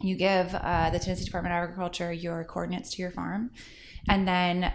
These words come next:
uh, we always talk about advocacy. So we connect with our local law enforcement to let them know exactly what we're doing. "Look, we have these plants. If you drive by our house and it smells stanky, like, please don't assume," you know, and they can also look up our address and see that we have a hemp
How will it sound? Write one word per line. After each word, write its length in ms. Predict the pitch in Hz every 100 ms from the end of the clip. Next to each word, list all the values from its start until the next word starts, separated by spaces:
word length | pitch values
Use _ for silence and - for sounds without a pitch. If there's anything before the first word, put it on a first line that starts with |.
| -
uh, 400 | 185 175 170 165 -
we 240 | 175 214
always 200 | 233 226
talk 180 | 202 180
about 340 | 175 165 156 - -
advocacy. 720 | 175 180 214 247 233 262 269
So 380 | 262 202 180 175
we 400 | 165 196 214 220
connect 380 | 214 196 175 175
with 120 | 175
our 120 | 165
local 260 | 170 170 170
law 160 | 160 165
enforcement 540 | 175 190 190 208 -
to 100 | 185
let 240 | 170 165 -
them 140 | 170
know 180 | 160 160
exactly 360 | 156 170 160 160
what 100 | -
we're 80 |
doing. 460 | 160 - - - - - - - -
"Look, 340 | 202 196 - -
we 120 | 180
have 160 | 165 165
these 160 | 170 -
plants. 480 | 190 185 185 180 -
If 120 | 180
you 80 | 175
drive 240 | 175 175
by 140 | 175 170
our 80 | 170
house 420 | 180 180 185 180
and 120 | 156
it 120 | 156
smells 260 | - 165 160
stanky, 400 | 196 196 202 196
like, 220 | 180 170
please 460 | - 175 175 170 -
don't 300 | 175 170 175
assume," 680 | - - 165 170 170 170 180 - - - - -
you 140 | 185
know, 80 | 175
and 140 | 175
they 60 | 180
can 120 | 196
also 300 | 190 190 180
look 240 | 165 160
up 120 | 170 160
our 120 | 160
address 440 | 160 160 170 165
and 140 | 165 156
see 180 | 165 160
that 120 | 156
we 160 | 160
have 300 | 156 160 156
a 20 | 147
hemp 300 | 151 156